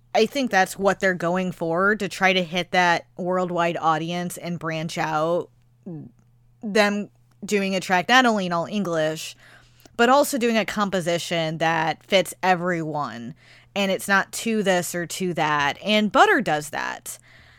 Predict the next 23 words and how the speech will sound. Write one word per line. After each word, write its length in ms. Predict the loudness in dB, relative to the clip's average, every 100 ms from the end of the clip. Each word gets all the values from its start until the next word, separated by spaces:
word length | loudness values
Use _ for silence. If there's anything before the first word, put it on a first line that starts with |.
| _ _ _
I 160 | 4 4
still 360 | 0 0 2
like 280 | 4 2 2
Dynamite 600 | 0 2 2 2 2 0
more. 500 | -4 -2 2 2 0 -8 _ _ _ _ -6
I'm 140 | -4
just 220 | -6 -6
gonna 180 | -6 -8
say 400 | -2 0 4 4
it. 300 | 2 -4 -14 _ _ -20 -6
I 80 | -4
think 220 | -2 0
Dynamite's 400 | 0 2 0 -4
slightly 340 | -4 -4 -4 -6
catchier, 640 | -4 -4 -4 -2 -2 -2 -6
but 460 | -12 -2 2 2 2 2
I 140 | 2
think 340 | 2 -2 -2
Butter 460 | -2 -2 0 0 -2
is 220 | -4 -8
fantastic. 1000 | -6 -8 -8 -4 -4 -2 -2 0 0 -4 -12 _ _ _ _ _ _ _ _
The 300 | 2 4 4
rap 560 | 2 6 8 8 6